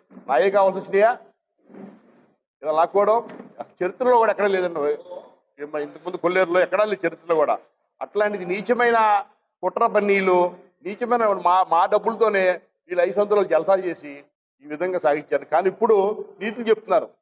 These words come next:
ఎవరు, అబ్బాయి చౌదరి గారు, "మేము ఎవరికి డబ్బులు ఇవ్వం అవసరం లేదండి, రమ్మనండి, మీడియా సమక్షంలో పెడదాం, ఎస్పీ గారి సమక్షంలో పెడదాం, ఇవ్వాలా లేదా?" మొత్తం కొల్లేరు, కొల్లేరు గ్రామాలు అందరూ తెలుసు, ఎవరు లాక్కున్నారు, ఎవరు భూములు లాక్కున్నారు అనేది. బహి-, బహిరంగ చర్చ కూడా సిద్ధమే.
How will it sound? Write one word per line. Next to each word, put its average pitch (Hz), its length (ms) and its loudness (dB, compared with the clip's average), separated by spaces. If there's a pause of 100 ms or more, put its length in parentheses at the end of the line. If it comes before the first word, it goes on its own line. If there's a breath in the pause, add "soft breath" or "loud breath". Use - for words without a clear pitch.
(560)
ఎవరు, 165 140 2
అబ్బాయి 180 240 0
చౌదరి 170 180 2
గారు, 127 240 2 (420)
"మేము 170 120 -4
ఎవరికి 180 240 2
డబ్బులు 175 200 0
ఇవ్వం 175 120 2
అవసరం 147 160 -8
లేదండి, 123 300 -4
రమ్మనండి, 196 480 -2 (600)
మీడియా 190 180 0
సమక్షంలో 220 360 0
పెడదాం, 214 400 0 (400)
ఎస్పీ 160 240 -2
గారి 226 140 2
సమక్షంలో 226 300 0
పెడదాం, 214 420 0 (320)
ఇవ్వాలా 214 280 2
లేదా?" 202 380 2 (280)
మొత్తం 185 260 -2
కొల్లేరు, 208 340 0
కొల్లేరు 208 460 0
గ్రామాలు 208 320 2
అందరూ 226 200 0
తెలుసు, 220 300 -4 (680)
ఎవరు 185 200 0
లాక్కున్నారు, 196 400 0
ఎవరు 185 140 2
భూములు 190 200 -2
లాక్కున్నారు 160 400 0
అనేది. 120 200 -14 (600)
బహి-, 160 240 0
బహిరంగ 202 320 2
చర్చ 208 280 -2
కూడా 226 160 2
సిద్ధమే. 220 420 0